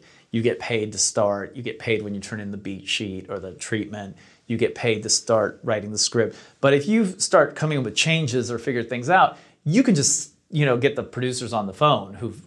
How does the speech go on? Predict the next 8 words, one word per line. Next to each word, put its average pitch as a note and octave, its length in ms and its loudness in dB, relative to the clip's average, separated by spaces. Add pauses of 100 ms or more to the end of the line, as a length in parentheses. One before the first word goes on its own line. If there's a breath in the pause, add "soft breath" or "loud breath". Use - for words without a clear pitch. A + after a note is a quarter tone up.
who B2+ 160 0
have - 160 -6
paid D#3 340 2
you G#2 140 -10
to F2 80 -14
write F#2 260 -8
it F2+ 180 -12 (380 soft breath)
and A2 340 -4